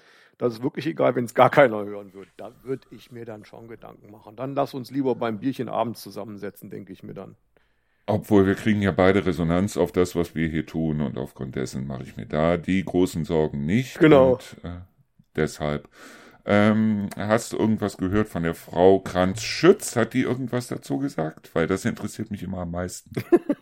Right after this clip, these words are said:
Speaker 1: Äh, zuletzt tatsächlich nicht. Die hatte aber auch die letzten, äh, Wochen ein wenig Urlaub. Und ich
Speaker 2: Ui.
Speaker 1: bin ihr heute tatsächlich, äh,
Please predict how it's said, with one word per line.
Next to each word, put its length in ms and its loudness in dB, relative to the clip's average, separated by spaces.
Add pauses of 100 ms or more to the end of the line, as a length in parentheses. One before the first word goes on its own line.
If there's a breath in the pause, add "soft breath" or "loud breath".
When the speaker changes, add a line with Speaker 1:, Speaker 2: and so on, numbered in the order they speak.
(480 loud breath)
Speaker 1:
Äh, 300 8 (160)
zuletzt 380 2
tatsächlich 400 -2
nicht. 300 -6
Die 120 -2
hatte 220 2
aber 220 4
auch 200 4
die 100 -14
letzten, 560 -8
äh, 320 -2
Wochen 260 -4
ein 220 -8
wenig 300 -8
Urlaub. 520 2 (380 soft breath)
Und 280 0
ich 160 0
Speaker 2:
Ui. 60 -4
Speaker 1:
bin 140 2
ihr 200 4
heute 440 2
tatsächlich, 800 -10
äh, 220 -2